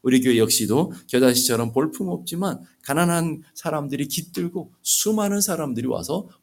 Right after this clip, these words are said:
복음 안에 깃들 수 있는 것을 꿈꾸며 여러분이 기도해 가야 되는 거예요. 이사야서 육십 장 이십이 절 보니까 "이 작은 자가 천을 이루겠고"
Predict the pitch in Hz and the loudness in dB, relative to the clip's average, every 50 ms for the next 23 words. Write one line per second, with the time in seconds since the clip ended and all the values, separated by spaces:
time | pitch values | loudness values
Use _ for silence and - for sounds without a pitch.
0 | _ - 123 135 135 135 131 156 160 156 151 135 127 131 131 131 131 - 160 160 | _ 4 4 4 4 6 4 4 4 6 4 2 2 0 -2 -2 -4 -6 -8 -8
1 | - - - 170 165 165 - - 156 160 151 135 135 139 131 127 123 113 - 170 | -8 -6 -4 -2 -2 -2 -2 -2 -2 -2 -2 -2 -2 -2 -2 -2 -2 0 0 0
2 | 180 196 185 - - - - 240 226 220 - - 175 143 113 101 131 175 180 - | 0 0 -2 -6 -8 -6 -4 -2 -2 -4 -4 -4 -4 -2 -2 -2 -2 -2 -2 -4
3 | - - _ _ _ _ 101 92 92 92 90 104 139 190 220 - - _ _ _ | -6 -12 _ _ _ _ -12 -10 -10 -8 -6 -4 -2 -4 -4 -6 -10 _ _ _
4 | - - - - 139 143 - - 175 147 - 175 175 160 - - - 90 117 120 | -14 -12 -10 -8 -8 -6 -6 -6 -6 -6 -6 -8 -8 -10 -10 -12 -12 -10 -10 -10
5 | - 98 104 113 117 - - - _ _ _ _ _ _ _ _ _ - - 107 | -10 -12 -12 -14 -14 -16 -20 -20 _ _ _ _ _ _ _ _ _ -12 -8 -6
6 | 120 104 92 - - - - - - - - - - 92 117 151 - - - - | -4 -4 -2 -4 -4 -4 -4 -6 -8 -10 -10 -8 -4 -4 -2 -4 -4 -8 -12 -14
7 | _ - 117 113 - 123 107 104 104 107 104 - 78 78 82 - 82 82 - _ | _ -6 -6 -4 -4 -4 -2 -2 -2 -4 -4 -8 -12 -16 -18 -18 -18 -18 -20 _
8 | _ _ _ _ _ _ - 117 123 131 - - 120 107 104 107 104 98 95 92 | _ _ _ _ _ _ 0 2 4 4 2 2 0 0 0 0 -2 -2 -2 -4
9 | 90 107 135 165 180 - - _ _ _ _ _ - - - - 180 165 170 165 | -4 -4 -4 -4 -6 -8 -16 _ _ _ _ _ -6 -6 -6 -6 -8 -8 -6 -6
10 | 160 160 160 - - - 117 113 113 113 - - - _ _ _ | -6 -6 -6 -6 -6 -6 -6 -6 -6 -8 -12 -16 -20 _ _ _